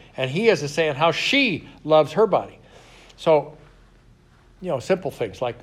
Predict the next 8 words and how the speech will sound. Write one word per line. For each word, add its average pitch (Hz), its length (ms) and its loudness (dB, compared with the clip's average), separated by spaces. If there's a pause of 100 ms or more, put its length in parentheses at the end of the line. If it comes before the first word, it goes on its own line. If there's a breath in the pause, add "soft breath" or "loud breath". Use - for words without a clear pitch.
are 143 160 -2
they 127 380 -2
overweight? 135 720 0 (580 soft breath)
Are 143 140 0
they 139 160 0
addicted 170 440 -2
to 160 80 -6
television 175 680 2